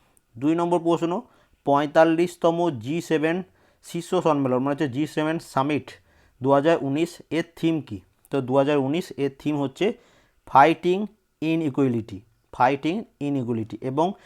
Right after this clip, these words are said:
জি সেভেন সামিট পঁয়-, পঁয়তাল্লিশতম দু হাজার উনিশ, এটা হচ্ছে তোমার ফ্রান্সে, ঠিক আছে? অবশ্যই মনে রাখবে ফ্রান্সে হচ্ছে। নেক্সট দেখো, তিন নম্বর প্রশ্ন, পরিব্রাজক কার রচনা? তো এটা মনে রাখবে, পরিব্রাজক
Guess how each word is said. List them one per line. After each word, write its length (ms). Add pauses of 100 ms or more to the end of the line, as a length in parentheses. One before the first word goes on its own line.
(360)
জি 140
সেভেন 240
সামিট 380
পঁয়-, 280
পঁয়তাল্লিশতম 680
দু 140
হাজার 300
উনিশ, 340 (520)
এটা 280
হচ্ছে 320
তোমার 260 (300)
ফ্রান্সে, 500 (180)
ঠিক 120
আছে? 120
অবশ্যই 320
মনে 180
রাখবে 180
ফ্রান্সে 400
হচ্ছে। 380 (600)
নেক্সট 320
দেখো, 260 (1200)
তিন 160
নম্বর 300
প্রশ্ন, 380 (960)
পরিব্রাজক 760
কার 280
রচনা? 420 (260)
তো 60
এটা 140
মনে 220
রাখবে, 280
পরিব্রাজক 800